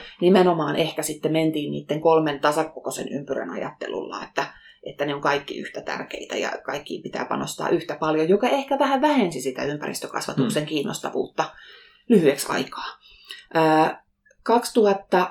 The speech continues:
Speaker 1: neljä perusopetuksen opetussuunnitelmassa oli tämmönen kestävän kehityksen, ää, o-, aihekokonaisuus, joka oli tämmönen läpäisevä, eli sitä piti niinku kaikissa oppiaineissa opettaa. Ja,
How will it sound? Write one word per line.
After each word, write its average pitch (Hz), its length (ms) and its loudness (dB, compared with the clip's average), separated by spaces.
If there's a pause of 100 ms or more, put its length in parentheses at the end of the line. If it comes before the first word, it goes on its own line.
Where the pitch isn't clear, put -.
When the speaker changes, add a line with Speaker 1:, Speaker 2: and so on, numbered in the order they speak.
Speaker 1:
neljä 240 540 8
perusopetuksen 165 800 0
opetussuunnitelmassa 156 1080 -4
oli 151 160 -4
tämmönen 156 340 -8
kestävän 165 600 0 (160)
kehityksen, 151 760 -8 (140)
ää, 151 380 -6 (300)
o-, 180 200 4
aihekokonaisuus, 180 1040 0
joka 80 240 -6
oli - 160 -6
tämmönen 160 280 -8
läpäisevä, 165 540 -4
eli - 120 -8
sitä - 260 -8
piti - 140 -12
niinku - 200 -10
kaikissa - 460 -8
oppiaineissa - 680 -6
opettaa. 160 600 -4 (540)
Ja, 156 440 2